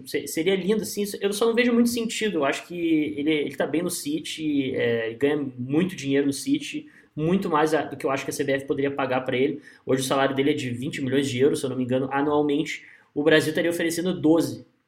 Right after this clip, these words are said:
né? E teria uma quebra de contrato ainda, então, é, do Guardiola com o City, né? Então ele teria que rescindir. Então, eu não sei, assim, eu, eu acho que, que é uma matéria que talvez tenha um interesse, mas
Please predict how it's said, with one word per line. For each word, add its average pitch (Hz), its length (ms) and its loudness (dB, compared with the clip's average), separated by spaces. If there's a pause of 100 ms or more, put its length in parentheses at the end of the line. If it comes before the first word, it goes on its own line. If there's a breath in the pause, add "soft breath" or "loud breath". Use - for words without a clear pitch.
né? 117 360 -6 (120 loud breath)
E 131 100 -6
teria 139 160 2
uma 196 140 0
quebra 185 320 0
de - 80 -8
contrato 135 460 -2
ainda, 123 260 -6
então, 156 500 0 (520 soft breath)
é, 120 560 0
do 131 100 -2
Guardiola 131 420 0
com 143 80 -4
o 139 40 -4
City, 123 400 -4
né? 120 80 0
Então 120 200 -4
ele 123 100 -8
teria 123 160 -4
que 139 100 -6
rescindir. 143 600 -4
Então, 156 440 -4
eu 196 60 -6
não 220 80 -2
sei, 185 200 0
assim, 143 220 -4
eu, 135 200 0
eu 156 580 0 (640 soft breath)
acho - 260 -2
que, 208 340 0 (240)
que 190 80 -4
é - 20 0
uma 208 140 4
matéria 196 400 2
que 185 400 -8
talvez 175 320 2
tenha 190 160 0
um 208 60 4
interesse, 190 540 2
mas - 680 -6